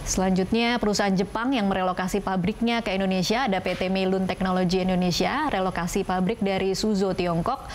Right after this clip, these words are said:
Pabrik di Taiwan dan Tiongkok adalah pusat produksi perusahaan itu untuk memenuhi permintaan pasar global. Sementara P T Sagami Indonesia merelokasi pabrik juga dari Shenzhen, Tiongkok akibat tingginya biaya operasional.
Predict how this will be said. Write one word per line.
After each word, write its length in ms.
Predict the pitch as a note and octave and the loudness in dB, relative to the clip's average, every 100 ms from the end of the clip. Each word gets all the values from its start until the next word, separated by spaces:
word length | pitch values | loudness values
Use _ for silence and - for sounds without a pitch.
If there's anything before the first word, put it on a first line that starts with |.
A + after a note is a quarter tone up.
| - - | -10 -6
Pabrik 320 | A3+ A#3 C4+ | -4 -2 -2
di 80 | A#3+ | -2
Taiwan 320 | A3 G#3 A#3 | 0 0 2
dan 160 | A3+ G3 | 2 0
Tiongkok 400 | G3 F#3+ E3+ G3 | 0 0 0 0
adalah 240 | F#3 F#3 | 0 0
pusat 320 | F#3 G3+ G3 | 0 0 0
produksi 400 | F#3 F#3+ F#3 - | 0 -2 0 -2
perusahaan 560 | F#3+ F#3 F3 F3+ G3 C4 | 0 0 0 0 0 -2
itu 320 | A3 F#3 A3+ | -2 -2 0
untuk 160 | G3 - | 0 -2
memenuhi 480 | F#3 F3+ F3+ G3 G#3+ | -2 0 0 0 0
permintaan 400 | F3+ F3 E3+ E3+ | 0 0 0 0
pasar 320 | F3 F3 E3+ | 0 0 0
global. 400 | E3+ E3 F#3+ C#4+ - - - - | 0 0 0 -2 -4 -6 -6 -2
Sementara 240 | G#3 G#3 | 0 0
P 160 | G#3 G3+ | 0 -2
T 80 | G#3 | 0
Sagami 400 | G#3 G3 G3 G3 | 2 2 2 2
Indonesia 480 | G3 G3 F#3+ B3 | 2 2 2 2
merelokasi 560 | C4 G#3 F#3 F#3+ F#3+ G3+ | 2 2 0 0 0 0
pabrik 400 | F#3+ F#3 A3+ G3 | 0 0 0 2
juga 160 | F#3+ G#3 | 2 2
dari 240 | F#3+ F#3 | 2 0
Shenzhen, 640 | F3+ G3 F#3 E3+ F#3+ F#3+ | 0 2 2 2 2 0
Tiongkok 480 | G#3 G3 F3+ F3+ C#4 - - - - - | 0 0 0 -2 -4 -6 -10 -8 -8 -8
akibat 400 | G3+ G#3 G3+ G#3 | -4 0 0 0
tingginya 720 | A3+ G3+ G3 G3 G#3 A3 A3 G3 | 0 2 2 2 2 2 0 0
biaya 480 | G3+ F#3+ F#3+ F3+ - | 2 2 2 2 0
operasional. 800 | E3+ - D#3+ E3 D#3+ C3 A2+ | 0 0 0 0 0 0 -2